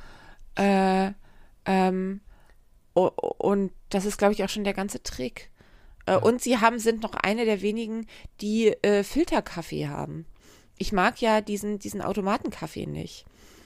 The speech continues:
Speaker 2: Hm.
Speaker 1: den alle so toll finden aus dem Vollautomaten. Ich will einfach so einen schlichten Filterkaffee.
Speaker 2: Okay, da kommen wir nicht zusammen. Ähm, <laughs> fünf Uhr morgens, alle sind müde und angetrunken, außer mir.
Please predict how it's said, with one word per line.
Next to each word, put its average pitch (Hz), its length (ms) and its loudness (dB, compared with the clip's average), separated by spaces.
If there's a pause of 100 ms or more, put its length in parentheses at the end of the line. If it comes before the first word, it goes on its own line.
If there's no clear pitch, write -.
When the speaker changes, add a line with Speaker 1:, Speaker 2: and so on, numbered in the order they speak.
(100)
Speaker 2:
Hm. 113 300 -10
Speaker 1:
den 202 160 2
alle 226 280 6
so 208 120 0
toll 214 260 4
finden 160 300 -6
aus 151 160 -6
dem 196 80 -8
Vollautomaten. 170 840 -4
Ich - 120 -12
will 190 100 -2
einfach 202 380 -4
so - 140 -8
einen 190 80 -4
schlichten - 320 -4
Filterkaffee. 165 760 -2 (1000)
Speaker 2:
Okay, 180 200 4
da - 80 6
kommen 165 180 4
wir 165 80 6
nicht 165 160 2
zusammen. 151 380 2 (160)
Ähm, 147 320 2
<laughs> - 1600 -4
fünf - 340 2
Uhr 190 100 4
morgens, 107 440 2 (100)
alle 190 200 4
sind 185 200 0
müde 131 300 2
und 127 120 -2
angetrunken, 107 580 -8
außer 117 240 -8
mir. 101 180 -8